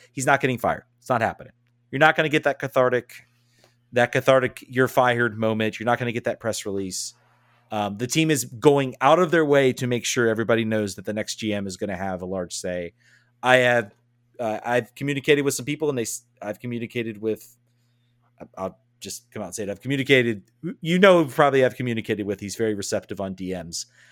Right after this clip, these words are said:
has said, uh, he can't imagine, he can't imagine a situation where the G M doesn't have full control. Um, I think the real question for me is,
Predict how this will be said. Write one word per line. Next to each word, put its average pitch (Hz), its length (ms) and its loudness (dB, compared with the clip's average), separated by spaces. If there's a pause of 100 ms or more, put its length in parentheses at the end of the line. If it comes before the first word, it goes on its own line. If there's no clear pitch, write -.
(140)
has 110 160 -2
said, 104 300 0
uh, 107 160 0
he 135 140 -4
can't 135 240 2
imagine, 110 560 0 (960)
he 165 80 -6
can't 143 160 4
imagine 123 320 2
a 104 60 -6
situation 110 520 -2
where 104 200 2
the 98 80 -10
G 101 160 -6
M 98 100 -6
doesn't 104 260 -4
have 104 160 -2
full 101 140 -10
control. 92 540 -8 (760)
Um, 101 380 -2
I 143 100 10
think 170 140 2
the 143 80 2
real 165 120 6
question 147 300 2
for 135 120 0
me 127 200 4
is, 104 380 0